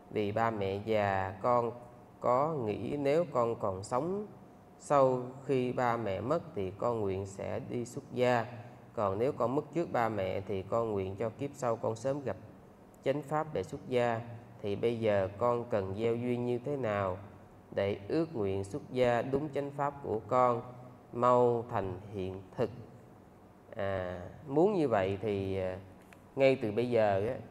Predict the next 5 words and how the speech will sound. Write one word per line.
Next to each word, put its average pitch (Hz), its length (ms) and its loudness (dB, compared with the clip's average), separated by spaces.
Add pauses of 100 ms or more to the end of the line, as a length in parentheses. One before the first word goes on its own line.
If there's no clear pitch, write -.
(320)
mình 104 440 -2
phải 117 640 0
là 107 320 0
người 98 420 -2 (220)
thân 131 320 -2